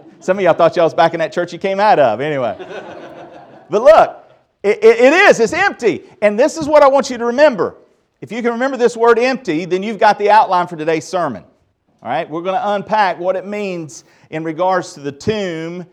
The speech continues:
being empty, because it is. He is not there.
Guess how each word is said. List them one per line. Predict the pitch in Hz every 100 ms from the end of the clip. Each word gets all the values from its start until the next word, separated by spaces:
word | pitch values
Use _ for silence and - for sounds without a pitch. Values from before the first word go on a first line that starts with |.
| _ _
being | 123 175 180 170 160 151 _ _ _ _ -
empty, | 160 - 123 92 - _ _ _ _ _ _ 104
because | 120 143 123 120
it | 120
is. | 127 101 80 - - _ _ _
He | _ 143
is | 131 104
not | 120 117
there. | 117 110 85 -